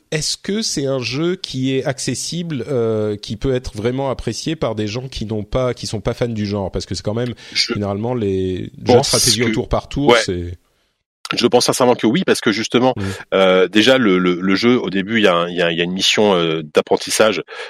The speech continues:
Speaker 2: euh, vraiment, je redis, hein, qui est vraiment limpide, quoi. C'est, on, on comprend tout de suite les mécaniques. On a, on a, on a, on a l'impression que c'est très simple en fait. Euh,
Speaker 1: Mm.
Speaker 2: Enfin, il y a pas ce, ce côté, ça, en fait, ça déborde pas de règles dans tous les sens. Il y a pas de gestion de base entre chaque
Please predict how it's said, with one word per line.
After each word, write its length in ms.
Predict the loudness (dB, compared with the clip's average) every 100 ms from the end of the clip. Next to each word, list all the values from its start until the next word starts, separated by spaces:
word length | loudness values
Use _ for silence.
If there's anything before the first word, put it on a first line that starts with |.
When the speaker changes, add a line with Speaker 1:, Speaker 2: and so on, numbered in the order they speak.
| -12 -6
Speaker 2:
euh, 60 |
vraiment, 360 | -2 2 2 4
je 100 | 4
redis, 280 | 4 4 2
hein, 80 | 2
qui 120 | 0
est 20 |
vraiment 420 | 2 4 4 2 -2 2
limpide, 360 | 2 2 -4
quoi. 160 | 0 0
C'est, 160 | 2 -2
on, 180 | -4 -2
on 160 | 0
comprend 280 | 0 2 2
tout 80 | 2
de 60 | -2
suite 140 | 0
les 40 | 2
mécaniques. 380 | 4 4 4 2
On 100 | 2
a, 60 |
on 120 | 4
a, 120 | 4 4
on 120 | 4
a, 100 | 2
on 120 | 2 2
a 60 |
l'impression 340 | 4 2 0 -2
que 80 |
c'est 80 | -2
très 200 | 0 0
simple 280 | 0 0 -2
en 40 |
fait. 240 | -2 -2 -2 -4 -8 -14 -4
Euh, 380 | 0 2 2 -2 -4
Speaker 1:
Mm. 360 | -4 -2 -4 -6 -12 _ _ _ _ 2
Speaker 2:
Enfin, 100 | 4
il 40 |
y 40 |
a 40 | 6
pas 100 | 4
ce, 140 | 2
ce 160 | -2 0
côté, 320 | 0 0 -2
ça, 180 | 0 -2 -2 0
en 20 |
fait, 100 | 2
ça 120 | 4
déborde 340 | 2 4 2 4
pas 160 | 2 4
de 80 | 4
règles 340 | 4 2 0
dans 80 | -6
tous 140 | -6
les 60 | -4
sens. 220 | -4 -4
Il 40 |
y 20 | -2
a 40 |
pas 100 | -2
de 60 | -2
gestion 440 | -6 -6 -4 -4
de 100 | -2
base 380 | 0 2 2 0
entre 400 | -4 -4 -4 -2
chaque 160 | -2